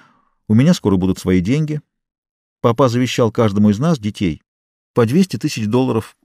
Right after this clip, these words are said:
после достижения совершеннолетия, а я уже совершеннолетняя. Деньги должны оставаться под опекой, но я буду получать со своего капитала двенадцать тысяч долларов в год,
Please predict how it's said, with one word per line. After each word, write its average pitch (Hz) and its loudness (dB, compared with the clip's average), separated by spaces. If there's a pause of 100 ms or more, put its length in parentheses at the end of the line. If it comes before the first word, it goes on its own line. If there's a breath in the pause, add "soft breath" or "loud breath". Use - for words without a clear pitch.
(140)
после 127 -2
достижения 107 -2
совершеннолетия, 107 -2
а 104 2
я 147 0
уже 156 0
совершеннолетняя. 107 -2 (800)
Деньги 120 0
должны 107 2
оставаться 110 0
под 107 -2
опекой, 113 -2 (580 soft breath)
но 110 0
я 151 0
буду 185 2
получать 156 0
со 123 -8
своего 120 -2
капитала 151 -2
двенадцать 110 -4
тысяч 123 -6
долларов 117 -2
в 87 -8
год, 110 -4